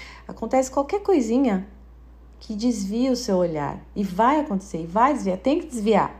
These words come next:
Não dá pra gente só olhar pra Jesus o dia inteiro, senão a gente não vai obrar, não vai ter obra de amor, né? Então, realmente não dá. Não se espera isso da gente. Só se espera isso de quem decide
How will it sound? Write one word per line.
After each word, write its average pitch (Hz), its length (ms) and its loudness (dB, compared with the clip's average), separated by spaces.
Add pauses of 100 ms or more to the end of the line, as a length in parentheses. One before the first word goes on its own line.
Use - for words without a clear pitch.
Não 226 160 -2
dá 240 160 6
pra 302 140 -2
gente 254 160 0
só 240 220 4
olhar 226 280 6
pra 196 180 2
Jesus 180 400 -4
o 190 60 -2
dia 190 140 -2
inteiro, 208 240 2
senão 202 180 0
a 214 60 0
gente 220 240 0
não 277 140 0
vai 254 240 4
obrar, 247 580 6
não 220 100 -2
vai 196 120 0
ter 247 160 0
obra 202 260 6
de 180 100 0
amor, 175 280 -2 (1080)
né? 170 300 -6
Então, 208 240 -2
realmente 247 500 2
não 277 220 0
dá. 240 380 2 (760)
Não 240 220 2
se 285 140 -6
espera 320 500 4
isso 202 240 0
da 180 180 2
gente. 156 520 -6 (320)
Só - 160 -6
se 175 120 -6
espera 180 400 0
isso 190 320 -4
de 202 100 -6
quem 226 360 0
decide 254 680 2